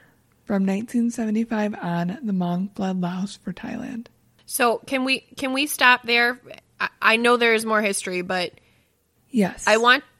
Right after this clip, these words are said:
Speaker 2: because I know these numbers, I want to stop there for just a second. So really what we're saying is, what you're saying is, thirty thousand people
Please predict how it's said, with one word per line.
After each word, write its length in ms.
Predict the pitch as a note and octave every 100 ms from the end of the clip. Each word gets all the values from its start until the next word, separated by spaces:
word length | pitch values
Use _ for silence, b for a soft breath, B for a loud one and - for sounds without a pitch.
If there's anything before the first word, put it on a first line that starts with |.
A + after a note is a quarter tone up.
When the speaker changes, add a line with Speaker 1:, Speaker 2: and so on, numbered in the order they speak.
| _ _ G#3+
Speaker 2:
because 400 | A#3 - C#4+ C#4+
I 140 | E4
know 240 | C#4+ A#3 A3+
these 240 | A3 A3
numbers, 680 | F#3+ E3+ B2 - - - - _ _ _ _
I 80 | G#3+
want 160 | A3 A3
to 60 |
stop 280 | A3 A3 G#3
there 140 | G3 G3
for 140 | G3
just 220 | F#3+ -
a 40 | F#3
second. 400 | E3 - E2 - _ b b b
So 640 | - - B3+ A#3+ A#3 - - _ -
really 640 | A3 C4 C#4+ D4+ D#4 D4 - _ _ _ -
what 220 | A#3 A3
we're 140 | A#3 A#3
saying 460 | - D4 B3 E3+
is, 460 | A#2+ C#3+ - - - _ _ _ -
what 140 | G#3
you're 220 | G3+ A#3+
saying 320 | C#4+ G#3+ F3 C#3
is, 400 | F#2 - - - _ _ _ _ _
thirty 480 | - B3+ C4 D4+ F4+
thousand 560 | - B3+ B3 B3+ B3 B3
people 580 | A3+ G3 C#3 C#3+ B3